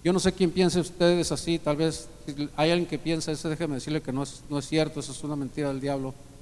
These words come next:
Dios está con nosotros. Amén. Él ha prometido y Él no es hijo de hombre para arrepentirse ni para mentir. Amén. Él está con nosotros.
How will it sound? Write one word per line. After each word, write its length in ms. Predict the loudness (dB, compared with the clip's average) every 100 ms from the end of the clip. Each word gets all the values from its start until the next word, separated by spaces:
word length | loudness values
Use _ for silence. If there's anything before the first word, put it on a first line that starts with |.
| -8 4
Dios 240 | 4 4
está 220 | 2 0
con 160 | 0 -2
nosotros. 560 | -2 -2 -2 -6 -10 -14 -20 -20 -20 -20 -12 -2
Amén. 360 | 2 2 2 -4 2
Él 160 | 4
ha 100 | 6
prometido 560 | 4 0 -2 0 0 2
y 80 | 2
Él 120 | 4
no 80 | 2
es 160 | 2
hijo 180 | 0 2
de 80 | 4
hombre 320 | 4 2 0
para 160 | 2 0
arrepentirse 840 | 0 -4 -6 0 0 0 0 -2 -6 -16 -18 -18 -4
ni 120 | 0 2
para 260 | 2 2
mentir. 540 | 2 0 4 6 4 2 -10 -16 -16 -14 -4
Amén. 340 | 2 4 4 2
Él 160 | 4 4
está 180 | 2 0
con 160 | 0
nosotros. 480 | 0 0 -4 -4